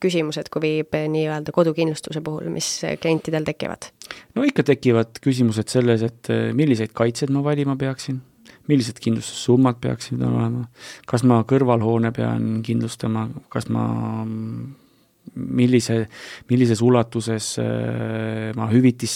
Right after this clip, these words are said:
Speaker 2: saan, kui mul juhtub, noh, näiteks mingi kahju, on ju. No ikka sellised, eh, küsimused.
Speaker 1: Aga mis on hea enne läbi mõelda, kui näiteks, eh, pöördutakse siis kindlustusseltsi poole?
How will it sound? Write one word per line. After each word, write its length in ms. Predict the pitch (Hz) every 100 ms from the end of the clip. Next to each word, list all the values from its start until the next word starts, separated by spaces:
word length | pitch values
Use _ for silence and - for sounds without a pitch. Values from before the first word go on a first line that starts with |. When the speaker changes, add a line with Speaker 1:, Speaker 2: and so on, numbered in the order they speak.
| 120
Speaker 2:
saan, 160 | 113
kui 80 | 120
mul 160 | 117 113
juhtub, 640 | 120 - 113 - - 117 117
noh, 180 | 117 -
näiteks 400 | 117 117 - -
mingi 240 | 123 117 117
kahju, 320 | 127 127 120
on 300 | 120 120 120
ju. 60 | 120 - -
No 80 | 175
ikka 160 | 175 139
sellised, 540 | 143 117 117 - 127
eh, 640 | 123 123 131 131 131 127 131
küsimused. 400 | - 117 113 - _ _ - - - - - -
Speaker 1:
Aga 140 | 202 214
mis 140 | 220
on 80 | 214
hea 360 | 185 214 196 185
enne 340 | 214 190 175 170 170 - -
läbi 300 | - 220 208 160
mõelda, 300 | 165 165 165
kui 80 | 170
näiteks, 440 | 175 170 165 - -
eh, 560 | 170 165 165 165 165 165 165
pöördutakse 840 | 190 190 160 160 - 165 160 160
siis 400 | 165 - - - - _ _ _ - - - -
kindlustusseltsi 640 | 165 165 - - 165 -
poole? 240 | - -